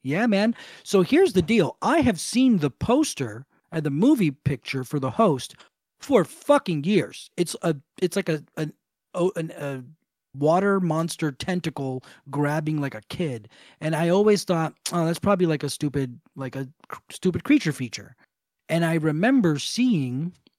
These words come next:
little shots of the monster and being like, "Oh, it's probably just, like, a dumb creature feature." And spoilers, it's a fucking creature feature. But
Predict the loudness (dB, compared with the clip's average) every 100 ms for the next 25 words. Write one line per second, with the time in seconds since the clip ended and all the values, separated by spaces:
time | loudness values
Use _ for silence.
0 | _ _ _ _ -12 -2 2 2 0 -2
1 | -4 -6 -8 -8 -6 0 2 2 -2 -12
2 | -10 -6 -4 -4 -2 2 2 2 -2 0
3 | 0 0 -4 -2 -4 -4 -6 -6 -6 -8
4 | -8 -8 -10 -14 _ _ 0 0 0 -8
5 | -4 2 2 2 -8 -16 2 2 2 -2
6 | 0 0 0 0 0 0 -4 -8 -14 -20
7 | -20 _ _ _ -4 -4 -8 -18